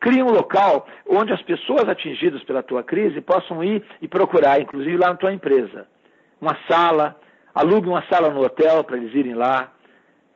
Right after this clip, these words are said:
pra, pra você receber as pessoas, tá? E, é, se no, no, no segundo mo-, momento, solte uma nota oficial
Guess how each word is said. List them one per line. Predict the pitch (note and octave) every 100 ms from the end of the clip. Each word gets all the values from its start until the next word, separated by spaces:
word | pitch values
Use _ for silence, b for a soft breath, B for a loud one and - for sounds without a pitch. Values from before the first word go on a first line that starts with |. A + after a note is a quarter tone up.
| _ _ _ _ -
pra, | C#3+ B2+ - -
pra | D3+
você | C#3+ D3 F3
receber | D#3+ D#3 C3+ D3+
as | -
pessoas, | A#2+ - B2 A2 G#2 - _ _ _
tá? | - D3 D#3 B B B B -
E, | F#3+ A3+ A3 G#3+ B B _
é, | - D#3 D3 C#3 - - _ _ _ _ _ _ -
se | - G3+
no, | F#3 F3+ F3 D3+
no, | E3 F3
no | E3 E3
segundo | - E3+ B3 C4+
mo-, | F3 D3+
momento, | E3 D#3 E3+ B3 - B2+ b b - - -
solte | F#3+ G3
uma | F#3 E3
nota | E3
oficial | D#3 - E3 F#3 D3+